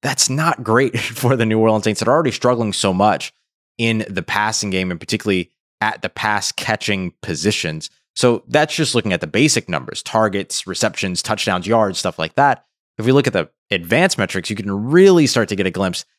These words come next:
at just how important Deontay Harris has been to this, uh, passing game in terms of trying to keep it alive. So we'll look at those numbers next as we continue on with our Analytics Tuesday episode here at Locked On Saints. But before we get to that, I want to talk about some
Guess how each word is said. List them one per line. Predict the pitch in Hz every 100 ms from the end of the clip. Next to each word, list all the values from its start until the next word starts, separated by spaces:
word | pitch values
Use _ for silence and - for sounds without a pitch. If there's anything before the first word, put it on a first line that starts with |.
| -
at | 95
just | 117 110
how | - 104 113
important | 104 113 98 92
Deontay | 95 95 92
Harris | 90 92 90
has | 87 78
been | - 95 92 82 - _ _ -
to | - 104 98 92
this, | 90 85 -
uh, | 87
passing | 85 95 117 - 87
game | 64 64
in | 90
terms | 90 82
of |
trying | - - 95 92 92
to | 87
keep | 82 95 -
it | - _ _ _
alive. | - 87 87 87 76
So | -
we'll | 98 104
look | 135 151
at | -
those | 113 117 120 107
numbers | 104 101 87 78
next | 85 98 95 - 98
as | 90
we |
continue | 87 - 90
on | 90
with | 87
our | 90
Analytics | 95 87 90 85 -
Tuesday | - 110 101
episode | 90 82 - 85 - _ _ -
here | 107
at | 95
Locked | 95 92 90 -
On | 101 90 85 -
Saints. | - 110 101 -
But | 104
before | - 127
we | 113
get | 110
to | -
that, | 110 107
I |
want | 107
to | 107
talk | 110
about | 104 101 - _ _ _
some | - 127